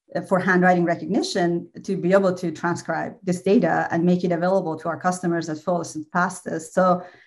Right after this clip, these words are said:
uh, that's kind of an exciting moment for history repeating itself, uh, you know, for the nineteen fifty. Um,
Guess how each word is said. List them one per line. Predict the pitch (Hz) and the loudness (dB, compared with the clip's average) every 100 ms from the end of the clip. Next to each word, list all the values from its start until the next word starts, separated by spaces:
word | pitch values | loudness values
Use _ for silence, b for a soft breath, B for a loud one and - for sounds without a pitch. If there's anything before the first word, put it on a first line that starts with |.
| B - | B -2
uh, | 180 180 170 | 4 4 4
that's | 196 240 240 | 4 4 6
kind | 277 | 4
of | 240 | 6
an | 208 | 4
exciting | 196 214 208 202 190 | 2 4 4 4 2
moment | 196 202 180 180 | 2 2 0 -2
for | 175 | -6
history | 160 185 185 175 165 | -8 -8 -6 -4 -4
repeating | 160 180 170 160 | -4 -2 0 -2
itself, | - 165 160 160 _ - | 0 0 0 -4 _ -2
uh, | 165 160 160 | -2 0 0
you | 170 | 0
know, | 165 | 0
for | 165 | -2
the | 160 | -2
nineteen | 156 160 160 160 | 0 0 -2 -4
fifty. | - 180 - - - - b b b b - | -4 -6 -6 -6 -6 -8 b b b b 2
Um, | 180 175 165 - | 6 6 6 0